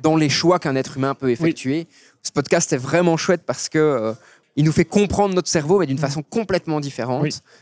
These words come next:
Speaker 1: Et c'est utile, en fait, parce que
Speaker 2: Mm.
Speaker 1: parfois, on peut se dire, « Ah, mais attends, c'est quel biais qui est en train de
Speaker 2: Mm.
Speaker 1: parler là ? »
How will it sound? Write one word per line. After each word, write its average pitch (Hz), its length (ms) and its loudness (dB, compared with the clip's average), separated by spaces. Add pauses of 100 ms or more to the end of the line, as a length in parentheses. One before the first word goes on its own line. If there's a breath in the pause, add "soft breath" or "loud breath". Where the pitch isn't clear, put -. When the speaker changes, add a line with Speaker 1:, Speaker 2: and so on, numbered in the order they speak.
(120 soft breath)
Speaker 1:
Et 170 80 6
c'est 214 220 4
utile, 175 320 -2
en 131 80 -2
fait, - 300 -14
parce - 180 -14
que - 60 -6
Speaker 2:
Mm. 139 180 -10 (240)
Speaker 1:
parfois, 180 400 -2
on 190 100 2
peut 147 140 0
se 131 40 -6
dire, « 185 280 -4
Ah, 139 80 -6
mais 127 100 -4
attends, 147 220 -4
c'est - 100 -8
quel 151 200 0
biais 156 240 0
qui 135 120 -8
est 127 40 0
en 123 60 -4
train 123 160 -6
de 139 60 -8
Speaker 2:
Mm. 135 60 -8
Speaker 1:
parler 117 320 -6
là ? » 110 200 -10